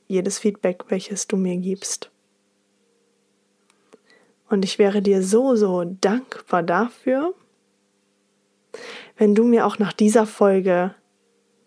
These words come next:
ein Feedback gibst. Ein Feedback, wie es für dich ist, dass du, ähm, ja, diese zwei Schlüssel einfach mal angewendet hast.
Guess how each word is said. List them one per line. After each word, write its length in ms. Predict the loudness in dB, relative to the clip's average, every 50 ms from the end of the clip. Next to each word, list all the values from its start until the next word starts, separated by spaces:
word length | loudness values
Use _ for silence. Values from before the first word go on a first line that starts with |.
| _ _ _ _ _ _ _ 0
ein 180 | 2 2 2
Feedback 600 | 0 -2 -2 -2 -2 -2 -2 -6 -6 -6 -6 -8
gibst. 640 | -14 -10 -10 -10 -8 -8 -12 -12 -10 -10 -12 -12 _ _ _ _ _ _ _ _ _ _ _ _ _ _ _ _ _ _ _ _ _ _ _ _ _ _ _ _ _ _ _ _ _ _ _ _ _ _ _ _ _ _ _ -10 -4 0
Ein 180 | 0 0 0
Feedback, 640 | -2 -4 -8 -8 -10 -6 0 2 2 2 2 2 -2 0
wie 160 | 2 2 2
es 120 | 2 2
für 140 | 2 2 2
dich 340 | 4 4 2 2 0 -2 0
ist, 420 | 2 2 2 0 -4 -8 -8 -10 -4
dass 340 | 0 0 2 2 0 -4 -4
du, 380 | -2 0 2 2 2 0 -2 -6 _ -20 -20 -20 -20 -20 -20 -20 _ _ _ _ -6 -4
ähm, 440 | -2 0 0 0 -2 -2 -4 -6 -10 _ _ _ _ _ _ _ _ _ _ _ _ _ _
ja, 200 | -4 -2 -2 -2
diese 260 | 0 0 0 0 0
zwei 220 | 0 2 2 2
Schlüssel 360 | 2 2 0 -2 0 -2 -2 -2
einfach 320 | -2 -4 -4 -6 -4 -2
mal 140 | -2 -2 0
angewendet 760 | 0 0 0 0 0 -2 -2 -4 -6 -6 -8 -8 -10 -10 -12
hast. 380 | -12 -10 -10 -12 -12 -12 -14